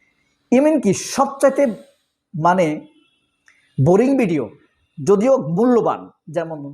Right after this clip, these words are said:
চট্টগ্রাম বন্দর নিয়ে একটি তথ্যবহুল ভিডিও, এখানে কোনো বিএনপি নিয়ে সমালোচনা ছিল না। এই ভিডিও খুব বেশি বুঝদার মানুষ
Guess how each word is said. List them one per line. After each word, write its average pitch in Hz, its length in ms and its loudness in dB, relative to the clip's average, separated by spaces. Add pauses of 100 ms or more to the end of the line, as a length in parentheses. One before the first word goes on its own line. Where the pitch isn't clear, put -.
(120)
চট্টগ্রাম 208 520 -2
বন্দর 180 340 -2
নিয়ে 117 260 -10 (220)
একটি 208 200 0
তথ্যবহুল 196 760 0
ভিডিও, 120 280 -4 (960)
এখানে 214 200 4
কোনো 226 160 0
বিএনপি 185 440 2
নিয়ে 165 160 0
সমালোচনা 156 540 -2
ছিল 120 220 -8
না। 113 120 -10 (1040)
এই 254 140 4
ভিডিও 233 380 4 (420)
খুব 226 200 0 (100)
বেশি 185 260 0
বুঝদার 185 540 0
মানুষ 175 220 -4